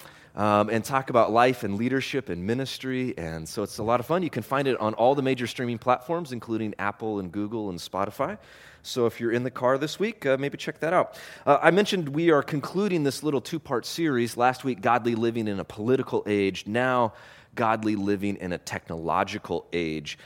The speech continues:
Uh, last week, I encouraged us to observe the way that our tribal identities may prevent us from being able to go outside of our circles to encounter other people with curiosity and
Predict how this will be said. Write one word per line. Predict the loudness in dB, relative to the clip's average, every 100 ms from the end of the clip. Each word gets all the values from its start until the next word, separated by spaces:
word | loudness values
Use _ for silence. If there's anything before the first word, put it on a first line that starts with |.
| -20 -2
Uh, | 0
last | 4 2 2
week, | -2 -2
I | 0
encouraged | 0 0 -4 -2 0 -2 2
us | 2 2
to | -8 -4 -4 -4 -18 0
observe | 0 0 2 4 4 2
the | 0
way | 4 4 4
that | 2 0
our | 0
tribal | -2 0 2 4 2
identities | 0 0 -2 -2 -6 -4 -4 -2
may | -2 -2 -4 _ _
prevent | -8 -4 0 0 0
us | -2 -2
from | -8 -6
being | -4 -4 0
able | 0 -2
to | -6 -10
go | -4 0
outside | 0 -2 -4 -2 0 2
of | 2
our | 0 -2
circles | -4 -6 -4 -6 -6 -10 -20 -20
to | -4 -2
encounter | -2 -4 -4 -4 -2
other | -2 -2
people | -4 -6 -2 -4
with | -4 -10
curiosity | -8 -6 -2 -2 -2 -6 -6 -6
and | -8